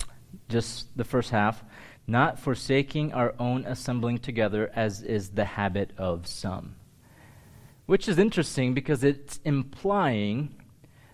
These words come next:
that the people he was writing to, okay, these Jewish believers who were doing a lot of switching, right? And there's, they're facing persecution and pressure from people, right? They were, they really,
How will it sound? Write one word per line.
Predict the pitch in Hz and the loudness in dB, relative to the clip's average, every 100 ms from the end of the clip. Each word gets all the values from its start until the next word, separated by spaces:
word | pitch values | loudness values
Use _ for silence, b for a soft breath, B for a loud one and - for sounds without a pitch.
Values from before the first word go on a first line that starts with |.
| b - | b 2
that | 139 143 - 139 123 | 6 6 4 -10 -4
the | 123 | -4
people | - - 190 190 180 175 | -4 0 0 4 2 2
he | 143 - 156 | 0 0 4
was | 143 107 | 4 2
writing | 110 135 147 143 131 | 2 4 6 2 -2
to, | 117 107 | -2 -2
okay, | 107 123 | 0 0
these | 101 123 127 | 0 0 -2
Jewish | 117 127 127 113 - | -2 0 0 -2 -10
believers | 107 120 117 98 101 | -4 0 2 2 -2
who | - 120 | -2 -2
were | 113 | 0
doing | 120 143 147 | 0 0 2
a | |
lot | 139 135 | 2 2
of | 113 | 0
switching, | - 127 - 87 90 - - | -4 -4 -4 -6 -6 -10 -10
right? | 92 92 101 B B B | -2 -2 -2 B B B
And | 120 113 | 0 4
there's, | 107 98 - - - | 4 2 -4 -10 2
they're | 117 | 2
facing | 101 - 151 147 - 135 123 | 2 0 2 2 2 -2 -2
persecution | - 135 - 131 143 127 143 | 0 -2 -2 -4 -2 0 0
and | 127 123 | 0 2
pressure | 131 120 117 | 2 0 -4
from | - 123 110 | -4 -2 -2
people, | - 117 - 101 - - b b b b b b - | -2 -4 -2 -4 -6 -18 b b b b b b 2
right? | 107 120 - - B B B B - - - | 4 4 -2 -16 B B B B -20 -20 0
They | 123 156 | 4 4
were, | 147 135 | 4 0
they | 131 139 | 2 2
really, | 117 165 214 180 117 | 4 4 6 4 2